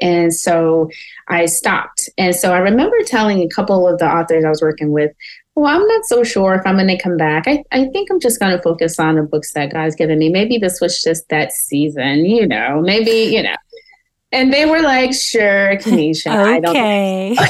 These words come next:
Speaker 1: <laughs> Right. They're like, "I don't think so. I think this is going to be a break,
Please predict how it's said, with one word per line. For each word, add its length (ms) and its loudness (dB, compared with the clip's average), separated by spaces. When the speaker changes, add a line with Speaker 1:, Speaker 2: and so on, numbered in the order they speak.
Speaker 1:
<laughs> 1400 -2
Right. 260 0
They're 340 4
like, 100 0
"I 200 2
don't 400 0
think 280 0
so. 240 0
I 280 0
think 320 0
this 300 0
is 160 0
going 240 0
to 100 0
be 160 2
a 80 2
break, 520 -2